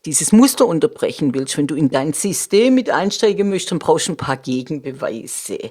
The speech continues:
Ja, und der eine Be-, Gegenbeweis ist tatsächlich, was wir schon gesagt haben,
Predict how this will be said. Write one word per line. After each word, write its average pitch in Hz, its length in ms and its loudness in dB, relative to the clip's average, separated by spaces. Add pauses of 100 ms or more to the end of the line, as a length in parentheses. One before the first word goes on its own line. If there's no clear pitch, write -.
(920)
Ja, - 200 -2
und - 360 -6
der - 140 -4
eine 160 320 4
Be-, 190 200 -2
Gegenbeweis 170 840 0
ist - 220 -8
tatsächlich, 143 560 -4
was - 240 -4
wir - 60 -6
schon 131 200 -4
gesagt 147 360 -2
haben, 147 100 0